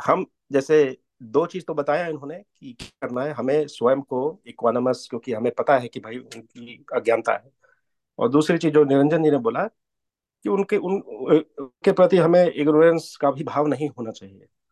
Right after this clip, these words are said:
और मैं एक चीज और ऐड करूंगा कि हमें अपने विवेक उनके ऊपर बरसा देना चाहिए,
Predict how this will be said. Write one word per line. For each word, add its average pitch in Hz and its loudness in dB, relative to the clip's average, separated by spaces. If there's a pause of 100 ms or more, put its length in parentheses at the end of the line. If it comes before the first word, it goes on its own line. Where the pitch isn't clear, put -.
(600)
और 113 2
मैं 165 4
एक 165 -4
चीज 185 0
और 175 2
ऐड 139 0
करूंगा 110 -10 (760)
कि 180 -4
हमें 185 0
अपने 202 -2
विवेक 156 0
उनके 151 -4
ऊपर 143 -2
बरसा 120 0
देना 104 -18
चाहिए, 104 -20